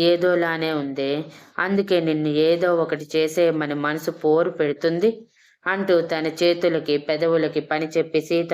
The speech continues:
అణువణువు పూర్తిగా ఆక్రమించుకుంటూ, రసరమ్యంగా ప-, ప్రణయ కావ్యాన్ని రచిస్తూ, సీతని మళ్ళీ తన మాయలోకి లాగేసుకొని తనలో కలిపేసుకున్నాడు రామ్. గంట తర్వాత పక్కకి జరిగిన రామ్ వైపు సీత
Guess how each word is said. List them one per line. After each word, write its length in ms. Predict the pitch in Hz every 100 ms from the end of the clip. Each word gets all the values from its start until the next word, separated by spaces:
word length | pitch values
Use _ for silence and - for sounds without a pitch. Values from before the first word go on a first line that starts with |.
| 147
అణువణువు 600 | 147 156 160 156 147 156
పూర్తిగా 580 | 160 175 175 175 170 156 143
ఆక్రమించుకుంటూ, 960 | 147 147 160 151 143 143 143 139 147 165 220 - - -
రసరమ్యంగా 840 | 175 175 196 185 180 160 151 143 139
ప-, 280 | - 147 -
ప్రణయ 400 | - 165 165 170 170
కావ్యాన్ని 580 | 151 139 143 143 147 147
రచిస్తూ, 640 | 147 147 175 170 - 156 196 208 - -
సీతని 500 | - 208 208 208 180
మళ్ళీ 360 | 151 147 160 165
తన 240 | 156 147 143
మాయలోకి 640 | 143 147 156 156 151 147
లాగేసుకొని 720 | 139 135 151 151 151 156 147
తనలో 420 | 143 143 143 143 143
కలిపేసుకున్నాడు 1080 | 143 139 143 156 151 - 143 135 131 135
రామ్. 280 | 135 143 156 160 _ _ _ _ _ _ _ _ _ _ _ _ _ _ _ - _ -
గంట 300 | 180 185 190 196
తర్వాత 420 | 175 165 165 160 151
పక్కకి 420 | 151 151 165 170
జరిగిన 420 | 156 147 143 143
రామ్ 320 | 143 143 156 156
వైపు 280 | 143 139 147
సీత 320 | 165 165